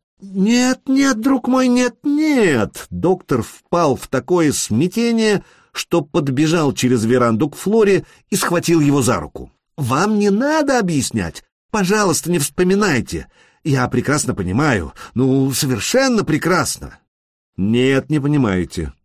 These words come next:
Не можете понять. Вы просто не сознаёте, что за давление испытывает человек, идущий на такое.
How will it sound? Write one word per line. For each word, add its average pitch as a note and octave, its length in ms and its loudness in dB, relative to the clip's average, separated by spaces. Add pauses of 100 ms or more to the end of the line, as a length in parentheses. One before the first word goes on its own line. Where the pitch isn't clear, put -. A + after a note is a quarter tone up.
(360)
Не D3 160 2
можете B2+ 400 0
понять. F2+ 460 -4 (340)
Вы B2+ 260 0
просто F#3 520 0
не A#2+ 80 2
сознаёте, A#2+ 800 0 (280)
что F#3+ 380 0
за B2 120 2
давление G#2+ 480 2
испытывает F#2 520 -2
человек, A#2 540 -2 (240)
идущий G#2+ 440 -2
на G2+ 140 -2
такое. D#2 440 -6